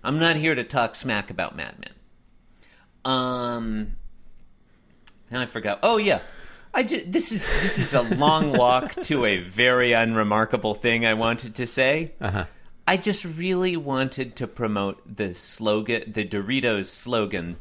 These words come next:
Speaker 1: Doritos, they dull the pain of living.
Speaker 2: It's pretty good.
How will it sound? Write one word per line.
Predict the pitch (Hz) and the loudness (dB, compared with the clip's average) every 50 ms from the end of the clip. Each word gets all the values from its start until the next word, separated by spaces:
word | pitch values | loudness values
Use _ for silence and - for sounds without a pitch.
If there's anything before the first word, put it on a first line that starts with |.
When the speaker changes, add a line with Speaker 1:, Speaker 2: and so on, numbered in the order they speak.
| - - - - - - - - - - - - - - - - - - 117 | -14 -16 -16 -18 -20 -20 -20 -20 -20 -20 -20 -20 -20 -20 -20 -20 -16 -16 -4
Speaker 1:
Doritos, | 104 147 147 143 220 262 269 247 160 117 101 90 80 - - - - - - - - - - - - - | 0 0 2 4 4 4 6 6 6 4 4 0 -2 -4 -4 -4 -4 -6 -10 -18 -20 -20 -20 -20 -18 -16
they | 98 92 110 107 101 90 | -6 0 2 2 2 2
dull | 87 - 110 113 127 135 139 143 139 | 0 2 2 4 4 4 2 2 0
the | 120 104 90 | -2 -6 -8
pain | - - - 101 101 107 107 107 | -8 -4 -2 0 0 0 0 0
of | 107 104 101 | -2 -4 -4
living. | 92 87 87 82 - 87 80 76 - - - - - - - - _ - _ _ _ - _ _ - - - - - - - - - - - - - - | -6 -8 -8 -8 -8 -10 -12 -10 -6 -6 -6 -6 -6 -10 -18 -20 _ -20 _ _ _ -20 _ _ -20 -20 -20 -18 -16 -16 -16 -16 -18 -18 -16 -16 -14 -14
Speaker 2:
It's | - - | -10 -2
pretty | - 120 123 | 2 2 4
good. | 117 151 147 127 113 110 110 104 147 | 6 6 6 6 4 2 0 -4 -8